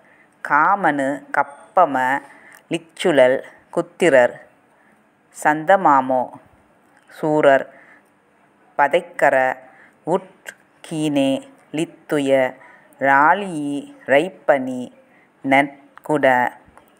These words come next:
லைக்கலு சூலன ரிக்கெருடக்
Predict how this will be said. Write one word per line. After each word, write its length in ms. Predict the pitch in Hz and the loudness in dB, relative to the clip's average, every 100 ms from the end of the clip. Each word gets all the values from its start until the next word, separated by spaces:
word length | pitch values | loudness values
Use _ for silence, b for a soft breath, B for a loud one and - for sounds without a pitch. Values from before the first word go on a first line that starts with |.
| _ - | _ -6
லைக்கலு 760 | 131 156 - - 165 139 131 123 - b b b b _ _ _ _ _ _ _ _ _ _ | -4 -4 -8 -4 -2 -2 -6 -12 -18 b b b b _ _ _ _ _ _ _ _ _ _
சூலன 540 | - 185 190 196 185 135 131 131 - _ _ _ _ _ | -6 -2 2 2 2 -2 -4 -10 -18 _ _ _ _ _
ரிக்கெருடக் 1400 | 147 196 - _ - - 147 135 139 131 - - 156 - | -4 -4 -6 _ -4 0 0 -2 -8 -10 -8 -2 -2 -4